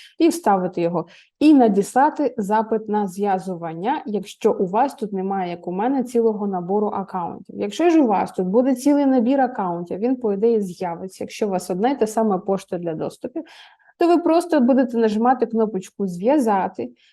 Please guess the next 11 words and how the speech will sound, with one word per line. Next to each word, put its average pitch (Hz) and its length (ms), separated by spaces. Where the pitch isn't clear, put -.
Після 302 360
цього 208 320
обов'язково 240 640
ми 214 80
заходимо 208 840
в 220 200
зв'язані 214 500
облікові 208 480
записи 196 540
уже 202 600
Google 180 320